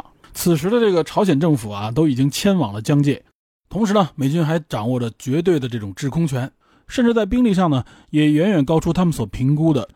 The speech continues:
朝鲜的残余力量以及可能的中国部队。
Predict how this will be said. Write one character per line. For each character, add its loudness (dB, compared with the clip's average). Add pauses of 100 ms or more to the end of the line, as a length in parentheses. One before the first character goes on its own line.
(100)
朝 2
鲜 2
的 2
残 0
余 4
力 2
量 -2 (280)
以 -4
及 2
可 -4
能 -2
的 -2 (160)
中 2
国 0
部 -6
队。 -10